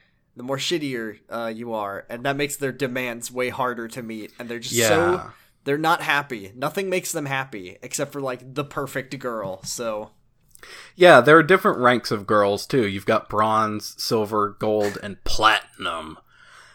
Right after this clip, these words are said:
Speaker 2: Uh, platinums are only acquired through doing the cabaret and conquering the different districts. Uh,
Speaker 1: Platinums
Speaker 2: those
Speaker 1: are the
Speaker 2: are
Speaker 1: ones that, uh, they, they can do the whole fight without taking any damage and do it in a certain
Speaker 2: Yeah,
Speaker 1: time
Speaker 2: they're
Speaker 1: limit.
Speaker 2: pure platinum.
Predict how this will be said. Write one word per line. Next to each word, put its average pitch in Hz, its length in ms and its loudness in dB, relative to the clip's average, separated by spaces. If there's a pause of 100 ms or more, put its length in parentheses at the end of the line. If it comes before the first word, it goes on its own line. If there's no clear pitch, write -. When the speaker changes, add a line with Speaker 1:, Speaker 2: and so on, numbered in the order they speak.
(220)
Speaker 2:
Uh, 107 220 4
platinums 160 1000 4 (140)
are 120 400 6
only 135 300 2
acquired 113 500 4
through 113 320 0
doing 107 640 0
the 98 60 -6
cabaret 98 640 0
and 98 260 -6 (100)
conquering 98 520 -2
the 101 60 -4
different 98 360 -8
districts. - 580 -4 (480)
Uh, 117 200 2
Speaker 1:
Platinums 107 80 0
Speaker 2:
those 123 160 8
Speaker 1:
are 135 80 2
the 135 80 6
Speaker 2:
are 123 80 10
Speaker 1:
ones 143 240 2
that, 131 180 -2
uh, 117 200 -2 (100)
they, 135 180 -4
they 151 180 -6
can 143 500 -8
do 160 180 0
the 156 80 -2
whole 160 200 -2
fight 143 260 -2
without 127 240 -4
taking 127 320 -8
any 139 220 -6
damage 127 440 -6
and 113 120 -10
do 127 120 -6
it 117 120 -10
in 113 100 -10
a 104 40 -10
certain - 300 -8
Speaker 2:
Yeah, 123 100 6
Speaker 1:
time 107 80 4
Speaker 2:
they're 131 80 10
Speaker 1:
limit. - 120 0
Speaker 2:
pure 143 160 8
platinum. 110 540 4